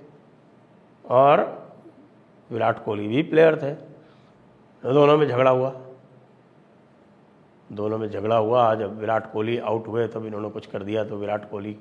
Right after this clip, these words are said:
भी कुछ बोल गए, आपस में झगड़ पड़े। उसके बाद अभी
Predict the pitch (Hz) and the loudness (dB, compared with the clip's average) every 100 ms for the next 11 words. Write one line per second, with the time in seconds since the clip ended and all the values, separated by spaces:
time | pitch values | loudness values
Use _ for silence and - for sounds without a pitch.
0 | - 104 110 104 104 107 113 110 - - | -14 -14 -12 -8 -6 -4 -4 -6 -8 -20
1 | - - 101 107 - 101 95 104 104 107 | -12 -6 -6 -6 -10 -10 -8 -8 -10 -14
2 | - - _ _ _ _ _ _ _ _ | -16 -20 _ _ _ _ _ _ _ _
3 | _ _ _ _ _ _ _ _ _ _ | _ _ _ _ _ _ _ _ _ _
4 | _ _ _ _ _ _ _ _ - 139 | _ _ _ _ _ _ _ _ -2 -2
5 | - 190 160 156 190 - - - 160 190 | 2 2 6 8 6 4 -4 -2 2 2
6 | 113 107 | 2 -4